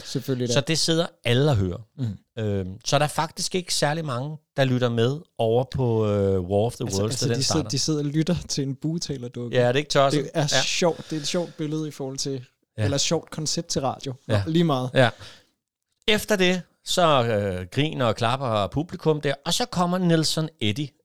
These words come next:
Speaker 2: som
Speaker 1: Ja.
Speaker 2: var ham cowboy-sangeren.
Speaker 1: Mhm.
Speaker 2: Hans karriere er lidt nedadgående.
Speaker 1: Okay.
Speaker 2: Det er lidt kedeligt, når han synger. Så nu begynder folk at skifte kanal. Og så er der jo nogen, der rammer over på, øh, C B S, hvor der lige nu
Speaker 1: Ja.
Speaker 2: er sådan noget dansemusik. Nå, men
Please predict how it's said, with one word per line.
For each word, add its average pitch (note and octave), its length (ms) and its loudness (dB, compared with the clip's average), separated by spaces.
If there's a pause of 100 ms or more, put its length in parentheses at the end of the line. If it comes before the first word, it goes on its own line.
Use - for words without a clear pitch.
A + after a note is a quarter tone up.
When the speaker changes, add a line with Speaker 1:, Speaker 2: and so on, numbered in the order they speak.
(140)
Speaker 2:
som B2+ 200 0
Speaker 1:
Ja. A#2+ 60 -2
Speaker 2:
var A#2+ 120 4
ham A#2+ 200 0
cowboy-sangeren. G#2+ 840 -2
Speaker 1:
Mhm. C#3+ 400 0 (140)
Speaker 2:
Hans - 440 -2 (340)
karriere B2+ 500 0 (160)
er B2 60 -4
lidt B2+ 220 -6
nedadgående. A#2 680 -6 (160)
Speaker 1:
Okay. G#2 300 -4
Speaker 2:
Det D3+ 60 0
er C#3+ 40 0
lidt C3 180 -2
kedeligt, F#2+ 460 -4
når F2+ 60 -12
han F2 100 -8
synger. D#2+ 300 -8 (680)
Så - 140 -2
nu F#3+ 100 0
begynder F#3 300 -6
folk E3 260 -4
at - 60 -8
skifte - 220 -10
kanal. C#3+ 300 -8 (960)
Og D3 100 -6
så F#3 100 -2
er F3+ 40 2
der F3 80 4
jo E3+ 60 0
nogen, E3+ 240 -2
der E3+ 60 -4 (120)
rammer A2+ 400 -2
over F3+ 340 0 (440)
på, G#2 380 2
øh, F#2 200 0
C G2+ 280 -2
B E3 280 -4
S, - 100 -2
hvor B2+ 220 -2
der C#3 80 -4
lige C3+ 100 -4
nu C#3 80 -2
Speaker 1:
Ja. C3+ 60 0
Speaker 2:
er C3 40 -2
sådan B2 100 -4
noget C3+ 180 -4
dansemusik. A2+ 640 -4
Nå, E2 80 -10
men D2+ 60 -12